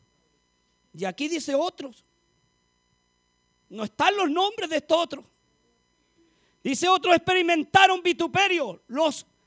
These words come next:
em, ¿Cómo se llama cuando, cuando los cahuinean, le levantan falsos testimonios?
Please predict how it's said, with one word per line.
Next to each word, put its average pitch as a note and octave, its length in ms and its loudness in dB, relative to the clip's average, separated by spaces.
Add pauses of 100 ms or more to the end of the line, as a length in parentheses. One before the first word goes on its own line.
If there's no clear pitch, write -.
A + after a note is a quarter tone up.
(540)
em, B3 560 2 (1600)
¿Cómo E4 240 2
se D4 180 -4
llama C#4+ 280 -4
cuando, A#3+ 340 -6
cuando A#3+ 380 -6
los A3+ 120 -6
cahuinean, A#3 840 -4
le A#3 100 -4
levantan B3+ 520 -2
falsos D#4 520 0
testimonios? G3 800 -8